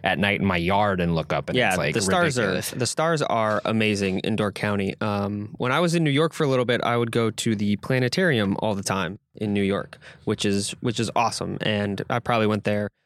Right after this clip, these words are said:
Speaker 2: three, four times over a couple years, and, um, it's always cool just to see all the fun exhibits that they have. Fun fact, Neil deGrasse Tyson's gonna be here this weekend.
Speaker 1: In Door County?
Speaker 2: No, I'm just kidding.
Speaker 1: Oh,
Speaker 2: But,
Speaker 1: man.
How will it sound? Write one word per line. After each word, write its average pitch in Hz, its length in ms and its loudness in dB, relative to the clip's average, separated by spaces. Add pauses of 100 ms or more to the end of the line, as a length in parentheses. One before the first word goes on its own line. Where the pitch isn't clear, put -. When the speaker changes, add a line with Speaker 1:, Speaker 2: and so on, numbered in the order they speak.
(460)
Speaker 2:
three, 196 180 2
four 185 220 2
times 190 460 0 (240)
over 165 280 2
a 160 60 0
couple 170 240 0
years, 180 460 2
and, 117 280 4
um, 107 460 2
it's 165 140 0
always 139 240 2
cool 127 260 2
just 113 220 0
to 123 80 2
see 127 160 2
all 117 100 4
the 113 80 0
fun 113 320 0 (240)
exhibits 156 380 2
that 143 120 2
they 135 120 2
have. 131 180 0
Fun 196 160 2
fact, 185 320 2 (240)
Neil 180 160 2
deGrasse 170 320 0
Tyson's 180 380 0
gonna 110 160 0
be 107 100 0
here 107 180 0
this 98 160 -4
weekend. 101 360 -8 (380)
Speaker 1:
In 156 140 2
Door 147 140 2
County? 135 360 2
Speaker 2:
No, 98 140 0
I'm 110 140 -8
just - 160 -4
kidding. - 180 -8
Speaker 1:
Oh, 107 260 2
Speaker 2:
But, 110 140 2
Speaker 1:
man. 117 260 2